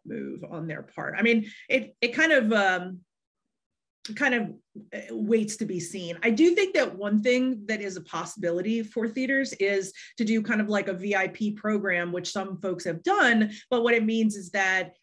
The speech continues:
by paying, like, a small monthly subscription fee or whatnot, you always are, like, res-, you have reserved seating in, like, the plushest seats in the theater. Like, you basically get a V I P experience. I think a lot of people enjoy the kind of,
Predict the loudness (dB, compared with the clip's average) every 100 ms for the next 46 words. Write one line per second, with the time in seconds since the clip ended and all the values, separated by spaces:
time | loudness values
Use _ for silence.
0 | -6 -2 -2 -2 -4 -4 -4 -6 -6 -4
1 | -2 -2 -4 -4 -2 -4 -4 -10 -10 -10
2 | -10 -10 -4 -2 -2 -2 -2 -4 -6 -6
3 | -10 -4 0 2 2 0 0 -2 -2 -2
4 | -2 -2 -8 _ _ _ _ _ 0 2
5 | 2 4 6 6 2 0 2 2 2 -2
6 | 0 0 2 -2 -4 -4 -4 -8 -4 -4
7 | -4 -6 -4 -4 -4 -8 -6 0 4 6
8 | 6 4 2 -6 -20 _ _ 0 4 6
9 | 8 6 4 -2 0 0 -2 0 0 -2
10 | -4 -8 -6 -4 -4 -2 2 4 4 4
11 | 2 2 -2 -2 -4 -4 -6 -4 0 2
12 | 2 0 -4 -6 -4 -2 -2 -4